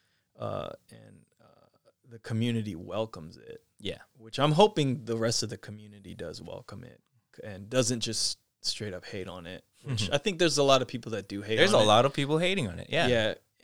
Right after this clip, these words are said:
Speaker 1: And I think they have good arguments for it.
Speaker 2: Yeah, I definitely respect those opinions
Speaker 1: Bec-,
Speaker 2: too.
Speaker 1: because they're looking at it saying, like, "This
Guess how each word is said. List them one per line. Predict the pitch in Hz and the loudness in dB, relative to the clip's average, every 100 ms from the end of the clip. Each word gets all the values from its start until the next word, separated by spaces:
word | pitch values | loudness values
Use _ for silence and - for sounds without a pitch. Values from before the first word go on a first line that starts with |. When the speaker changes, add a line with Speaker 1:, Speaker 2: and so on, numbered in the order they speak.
| _ _ | _ _
Speaker 1:
And | - 165 | -2 4
I | 180 | 4
think | 175 208 - | 6 2 6
they | 151 | 6
have | 151 120 | 8 4
good | 107 127 131 113 _ _ - | 4 4 2 -2 _ _ -10
arguments | 110 113 131 143 143 | -4 -4 -4 -2 -4
for | - 160 175 | -4 -2 0
it. | 185 127 | 0 4
Speaker 2:
Yeah, | 180 123 | 6 8
I | 107 | 6
definitely | 117 135 127 127 110 | 4 0 -4 -4 -2
respect | 104 - 104 98 - | -4 -2 -4 -4 -6
those | 104 98 | -4 -4
opinions | 98 - 95 90 92 | -4 -6 -10 -8 -8
Speaker 1:
Bec-, | 131 | -8
Speaker 2:
too. | 101 _ - | -8 _ -12
Speaker 1:
because | 139 165 127 | 0 4 4
they're | 131 131 | 4 2
looking | 131 135 135 135 | 2 0 0 0
at | 127 | 4
it | 127 - _ | 4 2 _
saying, | - - 127 123 117 | -4 0 2 0 0
like, | 110 104 | -4 -8
"This | 117 139 - - | 2 4 6 4